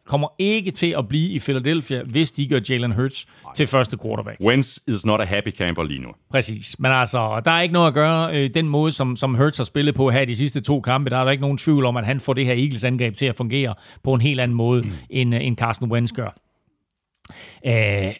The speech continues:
Speaker 1: derfor ryger Carson Wentz et eller andet sted hen. Nu nævnte vi før, at vi tvivler på, at Cam Newton er i New England.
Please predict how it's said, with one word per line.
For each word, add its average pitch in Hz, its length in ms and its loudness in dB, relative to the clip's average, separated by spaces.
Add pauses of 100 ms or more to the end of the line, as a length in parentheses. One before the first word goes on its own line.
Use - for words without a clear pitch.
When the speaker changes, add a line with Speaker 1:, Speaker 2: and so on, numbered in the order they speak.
(460)
Speaker 1:
derfor 151 520 4
ryger 147 160 6
Carson 123 320 0
Wentz 143 340 2
et 160 60 4
eller 151 140 2
andet 135 140 0
sted 131 220 4
hen. 170 220 4 (580)
Nu 151 120 2
nævnte 139 260 4
vi 120 60 0
før, 139 260 4
at 117 300 -4
vi 117 60 -6
tvivler 143 260 2
på, 123 120 2
at 120 60 -4
Cam 117 160 0
Newton 127 320 2
er 120 200 2
i 143 120 -6
New 110 140 -2
England. 123 340 0